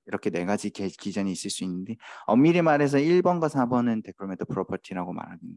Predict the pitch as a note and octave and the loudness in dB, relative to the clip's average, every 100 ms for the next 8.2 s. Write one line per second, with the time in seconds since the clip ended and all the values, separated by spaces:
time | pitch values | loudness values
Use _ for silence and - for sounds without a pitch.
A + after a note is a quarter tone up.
0 | _ _ - A#2 D3 E3+ F#3 E3+ F#3+ G3+ | _ _ -2 2 4 6 4 4 4 4
1 | C3 A2+ G#2 G#2 G2+ G2+ F2+ - G2 - | 4 2 2 -2 0 -2 -4 -4 -6 -4
2 | - G#2+ G#2+ - G#2 E2 E2+ F#2+ F#2 F2+ | 0 0 0 -2 -4 -2 -6 -6 -4 -2
3 | G2+ - A2 B2 F3 - - - - _ | -2 -4 2 2 2 -6 -18 -18 -20 _
4 | G#2+ C3+ C3+ C3 C3 C3+ B2+ C3 B2+ G#2 | 2 4 4 4 2 2 2 0 2 0
5 | F#2+ A2 A#2+ A#2+ A#2 G#2 F#2+ F#2 F#2 F#2+ | 0 0 2 0 -2 -4 -6 -6 -8 -8
6 | - F#2 G#2 - A2+ A2 A#2+ G2+ F#2+ F2 | -4 0 0 -2 -6 -6 -6 -4 -2 -4
7 | F2+ - A2 G#2+ G#2+ G#2 F#2 F2 F2 F2+ | -6 -4 0 0 0 -4 -2 -4 -6 -6
8 | F2 | -6